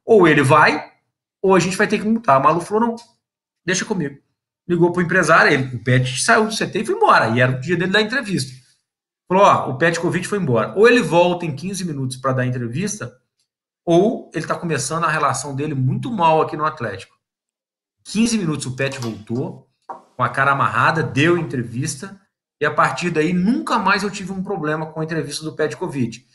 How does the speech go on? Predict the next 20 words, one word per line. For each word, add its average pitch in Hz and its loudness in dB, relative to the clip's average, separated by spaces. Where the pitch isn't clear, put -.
O 131 0
Ronaldinho 165 4
Gaúcho 156 2
chegou 135 -2
aqui 196 -6
e 180 -8
falou 185 -4
todas 196 2
as, - -6
todas 247 2
as 196 -2
semanas 185 0
durante 190 0
os 185 -4
dois 190 0
anos 175 -4
que 185 -6
ele 165 -6
ficou - -8
aqui. 120 -8